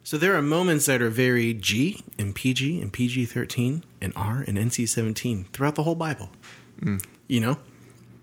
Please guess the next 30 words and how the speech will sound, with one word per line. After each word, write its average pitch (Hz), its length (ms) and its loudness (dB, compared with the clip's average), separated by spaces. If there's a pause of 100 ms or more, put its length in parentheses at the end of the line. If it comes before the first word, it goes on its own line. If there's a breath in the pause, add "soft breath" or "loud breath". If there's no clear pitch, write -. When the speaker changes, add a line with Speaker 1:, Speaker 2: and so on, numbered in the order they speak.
(140)
Speaker 1:
And 135 100 2
unless 139 340 2
you're 170 80 4
gonna 156 240 4
edit 147 240 4
out 147 220 2
those 139 200 4
N 143 160 4
C 147 160 2
seventeen 151 520 4
parts, 117 480 2 (600 loud breath)
I 151 140 0
hate 196 180 4
to 165 60 2
Speaker 2:
But 151 60 4
Speaker 1:
break 185 180 6
Speaker 2:
that's 175 120 0
Speaker 1:
it - 40 -2
to 160 100 2
you, 143 120 4
Daniel, 131 440 2
it's 175 240 2
an 165 120 4
N 165 180 2
C 170 220 4
seventeen 151 600 2
book. 143 340 0
Speaker 2:
But 165 120 4
that's 170 240 2
why, 175 220 2